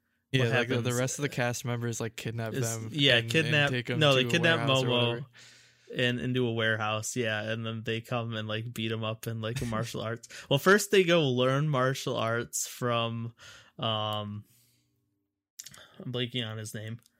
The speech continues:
Speaker 2: Um, who's the short dude, the funny dude?
Speaker 1: Oh, uh,
Speaker 2: Also an
Speaker 1: Sugun?
Speaker 2: S M. Yeah, Sugun. They go lear-, he, he's, like, an ancient martial arts, like, parody master dude.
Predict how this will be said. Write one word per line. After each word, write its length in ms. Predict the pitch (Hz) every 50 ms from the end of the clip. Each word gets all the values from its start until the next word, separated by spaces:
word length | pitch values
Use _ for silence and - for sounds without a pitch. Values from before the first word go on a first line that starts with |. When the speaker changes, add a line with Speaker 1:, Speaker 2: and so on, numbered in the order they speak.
| _ _ _ _ _ _ _ _ _ _ _ _ -
Speaker 2:
Um, 260 | - 117 113 123 127
who's 160 | - 156 147
the 80 | 139 147
short 300 | 143 - 139 123 110 -
dude, 220 | - 107 107 113
the 100 | - - -
funny 280 | - 135 123 120 117
dude? 260 | 110 113 113 113 113 - - - - _ _ _ _ _ _ _ _ _ _ -
Speaker 1:
Oh, 140 | 123 120 113
uh, 340 | 113 117 113 - 120 113 110
Speaker 2:
Also 280 | 110 127 123 - 131 123
an 80 | 123 131
Speaker 1:
Sugun? 100 | 131 131
Speaker 2:
S 120 | 127 -
M. 200 | 127 110 104 110 - _ _ _ _ _ - - _ -
Yeah, 160 | 143 131 113
Sugun. 340 | 107 - 147 135 120 104 117 - - - -
They 120 | - 147
go 200 | 139 160 185 190
lear-, 260 | 185 170 147 143 151 147
he, 180 | 151 156 147 147
he's, 280 | - 147 160 156 147
like, 240 | 156 147 147 143 -
an 120 | 147 135 123
ancient 540 | 120 127 135 127 127 - - 139 131 127 127
martial 480 | 123 120 123 127 123 - - 139 127
arts, 440 | 117 117 123 127 123 - - - -
like, 300 | 131 127 127 127 - -
parody 500 | - 139 131 131 135 131 131 135 135 135
master 500 | 139 135 127 135 139 - - - 147 143
dude. 340 | 135 139 139 143 147 143